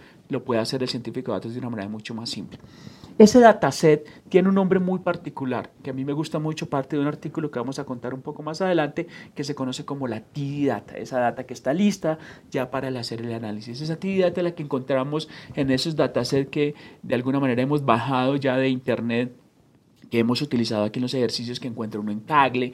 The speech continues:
y que encuentra uno en esos sitios. Eso ya es una data depurada y limpia, pero en el mundo real,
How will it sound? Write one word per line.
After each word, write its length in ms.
y 80
que 80
encuentra 240
uno 80
en 40
esos 120
sitios. 260
Eso 80
ya 180
es 120
una 180
data 400
depurada 640
y 60
limpia, 400
pero 320
en 260
el 100
mundo 380
real, 460